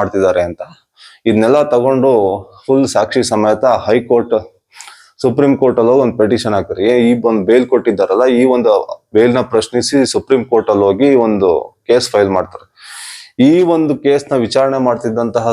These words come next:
ಸುಪ್ರೀಂ ಕೋರ್ಟ್ ಸುಮಾರು ದಿವಸಗಳ ವಿಚಾರಣೆ ಕೂಡ ಮಾಡುತ್ತೆ. ಜುಲೈ ಇಪ್ಪತ್ನಾಲ್ಕನೇ ತಾರೀಕು ಈ ಒಂದು ಬೇಲ್ ಕೊಟ್ಟಿರೋದು ಸರಿ ಇಲ್ಲ, ಈ ಒಂದು ರಿಸಲ್ಟ್ ನ ನಾವು ಮುಂದೆ ಆಗಸ್ಟ್ ಹದಿನಾಲ್ಕನೇ ತಾರೀಕಿಗೆ ಮುಂದೂಡ್ತೀವಿ ಅಂದ್ಬಿಟ್ಟು ಈ, ಇಷ್ಟು ದಿವಸ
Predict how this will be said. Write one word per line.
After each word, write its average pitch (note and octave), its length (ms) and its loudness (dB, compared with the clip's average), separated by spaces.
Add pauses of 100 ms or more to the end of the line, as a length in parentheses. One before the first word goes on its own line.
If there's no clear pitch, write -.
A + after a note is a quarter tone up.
ಸುಪ್ರೀಂ A2+ 300 -4 (120)
ಕೋರ್ಟ್ B2+ 220 2 (100)
ಸುಮಾರು B2 420 2
ದಿವಸಗಳ A2 320 0 (140)
ವಿಚಾರಣೆ A2+ 420 -2
ಕೂಡ A2+ 100 0 (140)
ಮಾಡುತ್ತೆ. G2 380 -2 (240)
ಜುಲೈ D3 260 4
ಇಪ್ಪತ್ನಾಲ್ಕನೇ B2 580 -2
ತಾರೀಕು A#2+ 260 0 (160)
ಈ C#3 40 4 (160)
ಒಂದು A#2 220 -2
ಬೇಲ್ A#2 240 0
ಕೊಟ್ಟಿರೋದು A2+ 460 -2
ಸರಿ G#2 240 -2
ಇಲ್ಲ, G#2 120 -2 (640)
ಈ C#3+ 40 4 (160)
ಒಂದು C3 180 2 (120)
ರಿಸಲ್ಟ್ A#2+ 400 0
ನ A#2+ 140 0
ನಾವು A2+ 220 0
ಮುಂದೆ A2+ 260 -2 (600)
ಆಗಸ್ಟ್ G#2+ 280 0
ಹದಿನಾಲ್ಕನೇ G#2+ 560 -2
ತಾರೀಕಿಗೆ G#2 560 -2
ಮುಂದೂಡ್ತೀವಿ G#2 580 0
ಅಂದ್ಬಿಟ್ಟು G2+ 320 -2 (200)
ಈ, - 20 0 (320)
ಇಷ್ಟು G2 200 -6
ದಿವಸ - 140 0